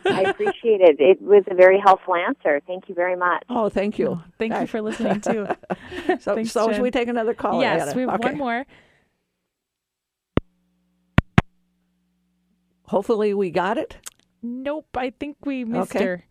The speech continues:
Speaker 1: All right, try it again. We'll just see. Yep.
Speaker 3: Jen?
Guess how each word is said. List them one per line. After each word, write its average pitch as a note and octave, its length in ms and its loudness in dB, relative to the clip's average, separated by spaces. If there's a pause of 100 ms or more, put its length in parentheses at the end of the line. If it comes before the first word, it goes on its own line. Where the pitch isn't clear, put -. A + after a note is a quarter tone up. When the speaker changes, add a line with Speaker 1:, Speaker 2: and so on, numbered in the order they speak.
(500)
Speaker 1:
All G3+ 100 -4
right, F#3+ 260 -4
try G#3 200 -2
it A#3 80 0
again. E3 480 -6
We'll F#3 140 -2
just F#3 240 -6
see. - 400 -8 (320)
Yep. A3 160 -6 (4000)
Speaker 3:
Jen? B3 260 -6